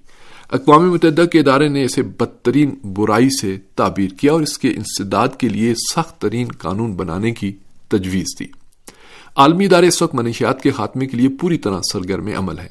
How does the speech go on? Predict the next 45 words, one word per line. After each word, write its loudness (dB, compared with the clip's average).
اور -4
سب -2
کی -2
خواہش 0
ہے 0
کہ -6
خشخاش -2
اور 4
پوسٹ 0
کی -2
کاشت -2
سے -2
نجات 0
پائیں۔ -12
عالمی 4
اداروں 4
اور 0
عالمی 2
برادری 0
کی 0
تمام 2
تر -2
کوششوں -2
کے -4
باوجود -2
منشیات 0
اور -2
ڈرگ -2
مافیا -2
پر -4
کنٹرول 2
ناممکن -2
نظر -6
آ -6
رہا -14
ہے -18
اور -2
عالمی 4
اداروں 2
کو -2
اس -4
میں -6
خاطر -6
خواہ -4
کامیابی 0